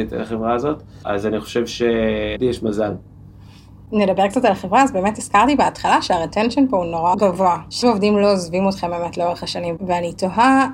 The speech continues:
Speaker 2: איך בסופו של דבר אתה מאתגר עובד, יצירתיות או כל דבר אחר, חמש, שש שנים להישאר באותו תפקיד, איך בעצם משאירים עובדים בסביבה כזאתי?
Speaker 1: אבל לא יודע אם יש לי תשובה.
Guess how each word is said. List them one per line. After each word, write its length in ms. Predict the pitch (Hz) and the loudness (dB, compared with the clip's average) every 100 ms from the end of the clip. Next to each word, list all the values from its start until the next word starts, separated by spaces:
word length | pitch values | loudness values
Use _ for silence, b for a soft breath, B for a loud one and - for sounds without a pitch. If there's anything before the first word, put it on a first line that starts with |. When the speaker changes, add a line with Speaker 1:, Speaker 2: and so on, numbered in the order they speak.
| - | -8
Speaker 2:
איך 160 | 202 | -2
בסופו 240 | 254 254 220 | -2 -2 -2
של 60 | |
דבר 260 | 214 185 190 | 0 4 4
אתה 120 | 196 | 2
מאתגר 540 | 170 165 160 147 170 196 | -4 -4 -4 -4 0 2
עובד, 480 | 180 156 208 247 226 240 B B B - | 2 2 2 2 0 -8 B B B -16
יצירתיות 840 | 180 - 165 165 180 226 254 196 | -10 -6 -6 -6 0 4 4 2
או 80 | 175 | -2
כל 100 | 190 | 0
דבר 180 | 190 190 | 4 2
אחר, 260 | 175 277 294 220 | 2 4 4 2
חמש, 500 | - 185 180 214 214 | -2 -6 -2 -2 0
שש 180 | 196 196 | -2 -2
שנים 260 | 185 180 180 | -2 -2 -2
להישאר 340 | 170 160 175 180 | -4 -6 -6 -4
באותו 240 | 175 175 | -4 -4
תפקיד, 520 | 175 - 277 285 262 B - - | -6 -4 2 4 2 B -6 -2
איך 140 | 240 | 2
בעצם 240 | 269 269 254 | 2 4 2
משאירים 280 | 233 208 | 2 0
עובדים 340 | 208 185 190 190 | 0 0 -2 -2
בסביבה 360 | 185 185 175 175 - | -2 0 0 0 -4
כזאתי? 500 | 170 170 156 - - - - | -6 -6 -8 -12 -18 -20 -4
Speaker 1:
אבל 100 | 110 | 2
לא 60 | 127 | 4
יודע 120 | 131 | 4
אם 60 | |
יש 100 | 123 | 0
לי 60 | 123 | -6
תשובה. 300 | - 107 104 | -6 -4 -4